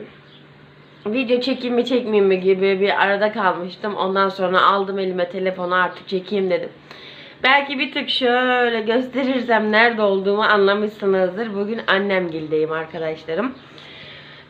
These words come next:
Ee, gece,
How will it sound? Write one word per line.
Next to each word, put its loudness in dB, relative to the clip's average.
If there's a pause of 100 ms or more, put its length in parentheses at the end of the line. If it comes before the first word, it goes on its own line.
Ee, 2 (1600)
gece, 0